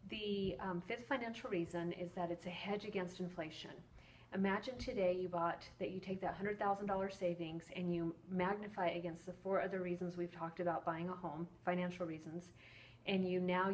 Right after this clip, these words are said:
use that as a hedge against inflation, and your hundred thousand dollars is growing faster than inflation. In thirty years from now,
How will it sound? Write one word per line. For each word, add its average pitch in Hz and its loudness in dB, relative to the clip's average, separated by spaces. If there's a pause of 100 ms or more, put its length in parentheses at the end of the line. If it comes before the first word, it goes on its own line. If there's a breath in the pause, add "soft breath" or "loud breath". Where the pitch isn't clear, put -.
use 185 0
that 170 2
as 165 -6
a - -2
hedge 170 -6
against 170 0
inflation, 175 -2 (140)
and 165 -4 (320)
your 175 6 (300 loud breath)
hundred 208 2
thousand 180 4
dollars 170 6
is 170 -4
growing 180 4
faster 165 -4
than 151 -4
inflation. 156 -8
In 175 -2
thirty 202 0
years 226 -6
from 180 -2
now, 165 0